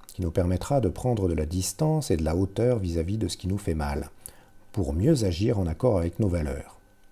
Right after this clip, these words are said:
J'ai répertorié ici quelques exercices et métaphores utilisés en A C T. Certains exercices sont plus axés sur l'acceptation, d'autres sur la diffusion, qui visent à se détacher de certaines pensées.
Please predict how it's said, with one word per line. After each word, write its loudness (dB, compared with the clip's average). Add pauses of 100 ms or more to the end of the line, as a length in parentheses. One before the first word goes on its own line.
(680)
J'ai 0
répertorié 6
ici 2
quelques 2
exercices -2
et 0
métaphores 0
utilisés 0
en 0
A 0
C -4
T. -8 (500)
Certains 2
exercices 0
sont 0
plus 2
axés 0
sur -2
l'acceptation, -2 (500)
d'autres 4
sur 2
la 2
diffusion, -2 (100)
qui -4
visent -6
à 0
se -4
détacher 0
de 0
certaines -2
pensées. -4